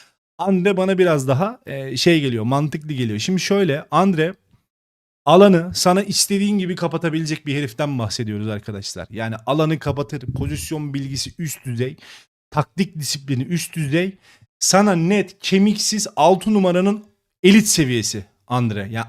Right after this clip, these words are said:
altı numarada alıp yarın öbür gün son kullanıcın olmayacağı bir heriften bahsediyoruz. Bu herifi alırsın.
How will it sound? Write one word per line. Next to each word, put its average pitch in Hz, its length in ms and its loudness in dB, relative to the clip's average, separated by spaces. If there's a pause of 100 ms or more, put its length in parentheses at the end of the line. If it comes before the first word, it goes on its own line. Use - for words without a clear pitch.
altı 180 380 4
numarada 143 460 0
alıp 175 340 2 (440)
yarın 196 440 2
öbür 190 280 0
gün 165 180 -6
son 214 340 -2
kullanıcın 165 680 -4
olmayacağı 175 600 0
bir 156 100 0
heriften 147 460 -6
bahsediyoruz. 117 640 -8
Bu 170 100 4
herifi 196 260 2
alırsın. 175 480 -6